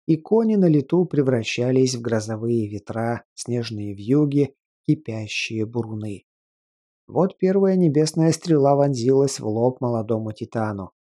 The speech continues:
Впилась, затрепетала и опала бессильно. Рассмеялся титан, отталкиваясь от воздуха, прыгнул к Алайсиаге, вышвырнул ее из седла. Пятьдесят тысяч их явилось в Сальван,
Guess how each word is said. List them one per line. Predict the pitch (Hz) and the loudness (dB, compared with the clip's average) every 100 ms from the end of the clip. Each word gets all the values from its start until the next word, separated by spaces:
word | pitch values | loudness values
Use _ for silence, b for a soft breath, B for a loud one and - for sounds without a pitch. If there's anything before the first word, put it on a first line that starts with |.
| _ _ _ _ | _ _ _ _
Впилась, | 98 92 107 131 127 - - | -8 -2 0 0 -2 -8 -8
затрепетала | 110 120 92 - 95 139 151 151 147 - _ _ _ _ | -6 -6 -8 -10 -4 2 4 4 2 0 _ _ _ _
и | 165 156 | 2 2
опала | 135 - 110 113 104 | 2 -2 -2 -2 -6
бессильно. | 98 92 - - 101 87 85 _ _ _ _ _ _ | -8 -10 -8 -6 -6 -8 -20 _ _ _ _ _ _
Рассмеялся | - 165 - 85 85 101 87 - | -6 -4 -4 -2 0 0 0 -2
титан, | 101 113 - 135 143 | -8 -8 0 2 2
отталкиваясь | 113 - - 120 120 120 117 117 | 0 -4 0 0 2 2 2 2
от | 113 117 | -2 2
воздуха, | 131 143 131 127 127 113 _ _ _ _ - | 4 4 2 -2 -2 -4 _ _ _ _ -2
прыгнул | 156 208 190 185 180 160 _ | 2 2 4 4 4 2 _
к | |
Алайсиаге, | 156 156 151 - 139 139 156 147 147 | 2 4 2 2 2 4 4 2 0
вышвырнул | 113 135 139 131 135 131 127 | 2 0 0 0 0 2 2
ее | 123 113 107 | 2 0 0
из | 104 - | -2 -4
седла. | - 120 113 95 95 - _ _ _ _ _ _ _ _ _ _ | -6 -4 -4 -4 -6 -12 _ _ _ _ _ _ _ _ _ _
Пятьдесят | 101 107 107 139 147 | -10 -8 -4 -2 -2
тысяч | - 165 190 190 170 | 0 0 0 -2 -2
их | 156 - | -2 -2
явилось | 143 135 123 117 104 | 0 2 2 0 -4
в | - | -8
Сальван, | - 117 117 107 90 | -6 -6 -2 -4 -4